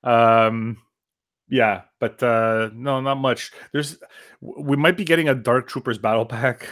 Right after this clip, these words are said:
<laughs> which is, uh, you know, from The Mandalorian.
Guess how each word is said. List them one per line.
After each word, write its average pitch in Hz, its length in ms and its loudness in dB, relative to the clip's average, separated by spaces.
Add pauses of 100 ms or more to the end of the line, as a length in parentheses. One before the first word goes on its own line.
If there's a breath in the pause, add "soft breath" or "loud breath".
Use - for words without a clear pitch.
(320)
<laughs> - 1500 -4
which 131 260 -2
is, 117 320 -2
uh, 113 760 2
you - 100 -4
know, 117 80 0
from 113 160 -8
The 113 60 -4
Mandalorian. 120 720 -2